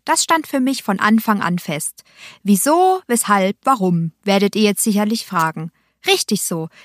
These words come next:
denn wir wissen ja seit der Sesamstraße, dass wer nicht fragt, dumm bleibt. Obwohl ich es mir zwischenzeitlich schon mehrmals wieder anders überlegt hatte,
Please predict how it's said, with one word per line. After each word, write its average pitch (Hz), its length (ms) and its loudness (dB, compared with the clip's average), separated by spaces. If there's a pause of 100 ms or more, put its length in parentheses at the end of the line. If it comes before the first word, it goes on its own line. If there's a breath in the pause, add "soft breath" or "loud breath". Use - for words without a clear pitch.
denn 214 160 6
wir 202 140 4
wissen 262 260 0
ja 294 160 2
seit 185 220 0
der 170 140 -4
Sesamstraße, 175 1000 -2 (220 loud breath)
dass 180 240 -2
wer 240 200 0
nicht 381 220 -8
fragt, 202 400 0
dumm 180 240 4
bleibt. 151 500 -10 (380)
Obwohl 294 380 2
ich 359 100 -2
es 302 160 0
mir 214 140 4
zwischenzeitlich 233 800 -2
schon 202 200 2
mehrmals 247 520 0
wieder 196 240 2
anders 285 360 -2
überlegt 170 480 -6
hatte, 180 300 -2